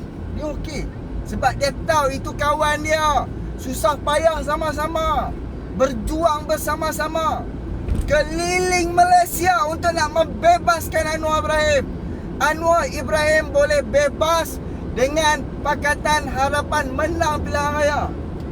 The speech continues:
So, menang pilihan raya dua ribu lapan belas, Anwar bebas.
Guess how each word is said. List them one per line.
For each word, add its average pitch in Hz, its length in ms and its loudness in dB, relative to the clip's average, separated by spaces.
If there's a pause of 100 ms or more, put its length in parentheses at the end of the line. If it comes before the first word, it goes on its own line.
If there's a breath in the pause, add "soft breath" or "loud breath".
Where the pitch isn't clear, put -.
(280)
So, 359 160 0
menang 359 320 0
pilihan 392 240 -4
raya 392 240 -2 (240)
dua 269 160 2
ribu 311 160 -2
lapan 311 240 0
belas, 320 240 -2 (160)
Anwar 294 240 0
bebas. 311 480 -2